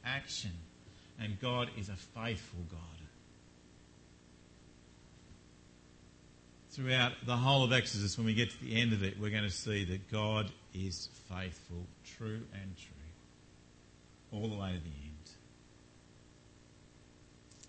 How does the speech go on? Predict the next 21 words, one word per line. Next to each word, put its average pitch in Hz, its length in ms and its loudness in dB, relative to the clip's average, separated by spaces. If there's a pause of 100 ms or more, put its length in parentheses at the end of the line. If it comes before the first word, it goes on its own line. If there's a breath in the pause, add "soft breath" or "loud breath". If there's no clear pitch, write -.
(240)
And 101 100 0
you 113 160 6
and 98 80 4
I 98 200 6
can 87 200 -2
know 98 240 2
that 78 320 -6 (720)
even 98 300 0
more 110 240 2
clearly, 90 320 -8 (1200)
because 92 120 -8
God 98 220 -6
is 85 200 -6
faithful 98 460 -6
in 78 180 -8
Jesus 82 800 -8 (1600)
to 98 120 -10
you 92 220 2
and 80 120 0
me 87 220 0
forever. 82 460 -6